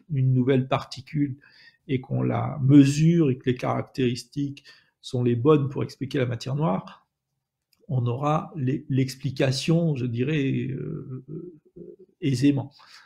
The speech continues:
Mais si la nature de la matière noire est telle qu'on ne peut pas la détecter, parce qu'elle est structurellement, euh,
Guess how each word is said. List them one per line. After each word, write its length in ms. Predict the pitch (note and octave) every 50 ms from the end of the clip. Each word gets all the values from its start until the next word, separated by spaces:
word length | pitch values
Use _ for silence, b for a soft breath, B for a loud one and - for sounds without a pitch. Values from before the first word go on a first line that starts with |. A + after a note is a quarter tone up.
| B B B B _ _
Mais 160 | D3 D3 D3
si 640 | D#3 - - - - - A#3 A3+ G3+ F3+ D#3+ D3+ C3+ A#2+
la 260 | - D3 C#3 C3 C3+
nature 760 | C3 C#3 D#3 E3 D#3+ D#3+ - - - E3+ E3 D3+ C#3+ C3+ C3 B2
de 100 | A2+ C3
la 160 | B2+ B2+ B2
matière 400 | A#2+ C3+ C3 C3 - - - C#3+
noire 320 | C3 B2+ C3 C3 C3 B2+ -
est 240 | - D3+ C#3+ C#3 -
telle 300 | - D#3+ D3+ D3 C3+ C#3
qu'on 160 | - - G3
ne 60 | F#3+
peut 220 | D#3+ - F3+ D#3 -
pas 140 | - F3
la 120 | D#3+ D3 C3+
détecter, 580 | B2+ B2+ B2+ B2+ C#3+ C3 - - G3 B3+ - - _ _ _ _ _ _ _ _ _ _ _ _ _ _ _ _ _ _ _ _ _
parce 240 | - A2+ G2+ - -
qu'elle 300 | - - D3 C3+ C3 B2+
est 100 | C3 C3
structurellement, 1160 | C3 - - - - C3+ C3 - - D#3 D3 C3 C3 C3 B2+ B2 B2 C3 C#3 C#3+ C#3 C3 B2+ B2
euh, 520 | A#2+ A#2 A#2 A#2+ B2 B2 B2 A#2 A2+ -